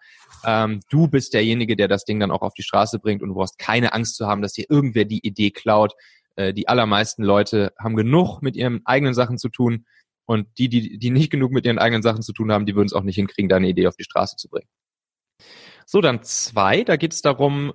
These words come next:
ähm, wenn man sich Co-Founder, Mitgründer sucht, Partner sucht. Ähm, das wird ja für, für manche Sidepreneure auch durchaus eine Rolle spielen. Ähm, und,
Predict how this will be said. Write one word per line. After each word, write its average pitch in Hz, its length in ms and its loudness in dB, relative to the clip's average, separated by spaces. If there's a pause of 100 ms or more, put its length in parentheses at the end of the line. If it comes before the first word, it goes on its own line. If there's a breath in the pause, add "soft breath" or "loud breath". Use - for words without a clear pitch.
(120)
ähm, 120 320 0
wenn 123 120 2
man 123 160 0
sich 117 280 -8
Co-Founder, 110 520 2
Mitgründer 104 760 0
sucht, 104 580 -4 (260)
Partner 120 500 0
sucht. - 460 -6 (640 loud breath)
Ähm, 101 380 0
das 104 200 -2
wird 127 140 2
ja 123 80 2
für, 101 600 2
für - 240 -6
manche 107 300 -2
Sidepreneure 110 580 0
auch 98 100 -2
durchaus 107 340 -4
eine 95 60 -8
Rolle 104 200 0
spielen. 214 400 -2 (640 loud breath)
Ähm, 123 880 0 (320)
und, 117 580 2